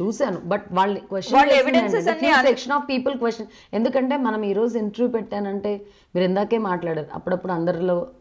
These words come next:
Speaker 1: అందరిలాగే శ్వేత గారు కూడా కాల్ చేసి "ఎలా ఉన్నావు?" అది, that friendship is different. And
Speaker 2: Yeah.
Speaker 1: when we are into interview, మనం ప్లస్ మాట్లాడాలి, మైనస్ మాట్లాడాలి,
Speaker 2: No,
Speaker 1: నిజాలు
Speaker 2: no, no,
Speaker 1: మాట్లాడుకోవాలి.
Speaker 2: మైనసే
Speaker 1: అందులో
Speaker 2: మాట్లాడాలి.
Speaker 1: భాగంగా
Speaker 2: Hmm.
Speaker 1: what people thinking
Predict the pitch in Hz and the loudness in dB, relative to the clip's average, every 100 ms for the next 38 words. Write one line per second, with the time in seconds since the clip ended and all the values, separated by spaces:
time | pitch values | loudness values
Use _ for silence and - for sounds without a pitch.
0 | - 170 175 180 175 170 170 170 165 175 | -10 -4 -2 0 0 0 -2 0 2 0
1 | 165 170 170 160 160 165 160 165 160 170 | 0 -2 -2 -2 -2 -2 -2 -2 0 -2
2 | 165 160 151 - - - - 196 240 190 | -2 -6 -8 -20 -20 -20 -2 0 0 0
3 | 202 202 208 208 - 277 269 - 214 165 | -2 -2 -2 0 -2 -6 -6 -2 0 2
4 | 214 220 254 269 185 196 185 196 190 202 | 0 0 -2 -2 0 2 2 2 2 2
5 | 208 208 214 208 214 - 202 208 233 247 | 2 -2 -2 0 -2 -2 -4 0 2 2
6 | 262 - - _ - 175 175 208 208 240 | -2 -10 -20 _ -2 -2 2 0 0 0
7 | 233 226 226 240 262 208 185 208 208 220 | 0 0 0 0 0 -2 -2 -4 -4 -4
8 | 208 214 226 262 233 247 - - 196 226 | -2 -2 0 2 4 4 4 4 2 2
9 | 190 214 196 247 254 311 320 294 214 240 | 2 2 2 2 2 -2 -4 0 2 4
10 | 277 254 240 240 240 254 302 - _ 190 | 4 4 2 2 0 0 -2 -8 _ -18
11 | 175 170 185 214 254 - 302 339 339 370 | -16 -8 0 2 2 -2 -2 -2 0 -2
12 | 349 277 262 269 277 | -2 -4 -4 -4 0